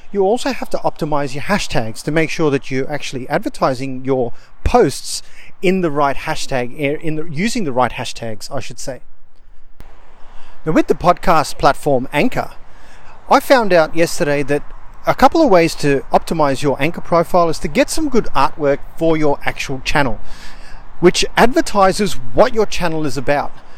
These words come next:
Just a basic profile photo is not gonna do. You need a bit of writing on there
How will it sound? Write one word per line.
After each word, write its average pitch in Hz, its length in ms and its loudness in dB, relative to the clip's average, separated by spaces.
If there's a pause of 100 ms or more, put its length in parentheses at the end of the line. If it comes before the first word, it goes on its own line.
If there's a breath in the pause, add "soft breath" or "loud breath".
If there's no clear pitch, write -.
(400 soft breath)
Just - 220 0
a - 20 2
basic 196 480 4
profile 160 400 4
photo 185 360 2
is 151 120 0
not 170 160 0
gonna 175 160 0
do. 160 240 4
You 175 140 0
need 247 120 6
a 311 60 4
bit 294 80 2
of 214 100 8
writing 156 320 6
on 160 180 2
there 160 260 2